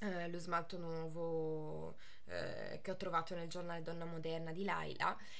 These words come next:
e quindi l'ho voluto mettere subito e di conseguenza, eh, ho voluto abbinare poi anche il trucco e gli orecchini,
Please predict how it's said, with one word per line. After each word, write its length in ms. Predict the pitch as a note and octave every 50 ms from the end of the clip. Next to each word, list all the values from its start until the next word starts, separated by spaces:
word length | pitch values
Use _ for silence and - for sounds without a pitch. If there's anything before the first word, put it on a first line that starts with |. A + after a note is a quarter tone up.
| - -
e 500 | - - F#3+ F#3 F3+ F3+ F3 E3+ E3 E3+ E3
quindi 180 | - G3+ F3+ F3+
l'ho 120 | F3 F3
voluto 300 | F3 F3+ F3 F3 - F#3
mettere 360 | F3 E3 E3 - F#3 F3+ G#3+
subito 680 | A#3 - - G3 F3+ F3 F3 D#3 - G3 G3+ A3+ B3+ A#3
e 120 | - - G3
di 80 | G3
conseguenza, 1000 | G3 F#3+ F#3 F3+ - - A#3+ G3+ F#3+ E3 D#3+ E3 D#3+ - - F#3 F#3 G3 G3 F#3+
eh, 800 | - F#3 F3+ F3 F3 E3+ E3 D#3+ D#3+ D#3+ D#3+ D#3+ D#3 D#3 D#3 D#3+ -
ho 100 | - F#3
voluto 300 | F#3 F#3+ F#3+ F3+ F3 F#3+
abbinare 500 | F3 F3 E3+ F#3 F3+ F3+ E3+ E3+ E3 E3
poi 420 | E3 - F#3+ F3+ E3+ E3 D#3+ E3 E3
anche 240 | E3 D#3+ D#3+ - F3+
il 80 | F3 -
trucco 520 | - F3+ F3 D#3 - - - - F2+ -
e 280 | - - F3+ F3 E3 - -
gli 140 | E3 E3+ D#3+
orecchini, 760 | E3 E3 G3+ G3+ - - - - F#3+ F3 E3 E3+ F3 F#3 G3